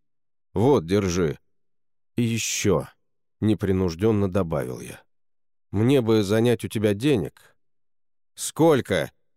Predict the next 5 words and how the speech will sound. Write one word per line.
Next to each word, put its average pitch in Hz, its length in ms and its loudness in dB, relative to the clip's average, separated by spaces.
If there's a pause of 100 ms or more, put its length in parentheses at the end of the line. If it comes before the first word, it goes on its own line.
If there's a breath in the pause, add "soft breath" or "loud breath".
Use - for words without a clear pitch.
(100)
вскричал 98 560 -2
Рыжий, 98 360 0 (180)
торопливо 107 500 0
доставая 90 460 0
бумажник. 76 640 -6